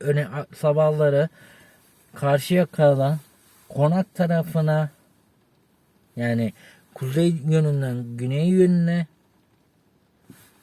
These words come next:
akşamları da güney yönünden kuzey yönüne, yani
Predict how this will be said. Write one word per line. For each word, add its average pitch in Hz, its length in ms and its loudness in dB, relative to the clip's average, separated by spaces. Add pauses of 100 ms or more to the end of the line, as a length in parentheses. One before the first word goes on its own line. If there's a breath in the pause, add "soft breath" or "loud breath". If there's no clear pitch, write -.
(1900 soft breath)
akşamları 180 760 0
da 190 120 2
güney 170 460 0
yönünden 175 480 2
kuzey 170 420 -2
yönüne, 117 480 -2
yani 151 440 -2